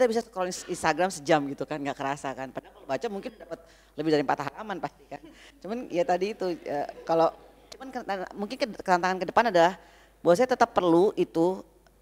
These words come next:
produksi pengetahuan yang mengcover sesuatu secara detail, karena itu, eh, hak dari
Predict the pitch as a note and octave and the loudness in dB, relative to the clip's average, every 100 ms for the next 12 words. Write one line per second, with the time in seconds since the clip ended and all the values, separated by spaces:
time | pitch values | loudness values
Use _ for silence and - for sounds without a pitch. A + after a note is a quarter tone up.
0 | _ - F3 E3 F3 F3 E3+ E3 E3+ F#3 | _ 2 4 4 -2 -4 0 2 2 2
1 | F3+ - _ - E3 E3 D#3+ E3 D#3 E3 | -2 -12 _ -4 -2 0 -4 -6 -6 -6
2 | E3+ E3 E3+ - D3+ D3+ C#3+ - C3+ C#3 | -6 -6 -6 -2 -2 -2 -4 -4 -4 -4
3 | D#3 D3+ D3+ E3+ D#3+ - - - - A#2+ | -6 -8 -4 -2 -4 -6 -18 -20 -8 -6
4 | B2+ - - _ _ _ - G#3 E3+ D#3 | -6 -8 -16 _ _ _ -2 0 2 0
5 | D#3+ | 0